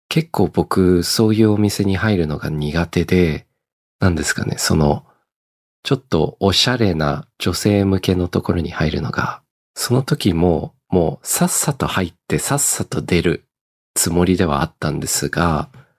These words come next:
入ってみたら、なんかそういうギフトセットがなくって、一人一人に合わせてこ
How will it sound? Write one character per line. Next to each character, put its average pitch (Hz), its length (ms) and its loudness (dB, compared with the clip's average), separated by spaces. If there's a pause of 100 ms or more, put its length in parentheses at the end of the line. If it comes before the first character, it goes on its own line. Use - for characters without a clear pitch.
(220)
入 165 200 -2
っ 160 60 -10
て - 200 -4
み 82 140 -4
た 82 140 -2
ら、 78 340 0 (120)
な 95 100 -4
ん - 20 -12
か - 140 -6
そ - 200 -2
う - 20 2
い 90 140 2
う - 60 -8
ギ - 160 -2
フ - 200 -8
ト 185 100 2
セ - 200 0
ッ 185 60 -4 (120)
ト 117 100 -2
が 76 160 -2
な 85 180 0
く - 180 -4
っ - 20 -2
て、 80 580 0 (380)
一 - 240 0
人 156 80 -6
一 - 260 -2
人 165 160 2
に 80 200 -2
合 80 100 0
わ 127 120 2
せ - 160 0
て - 140 -6
こ - 520 -4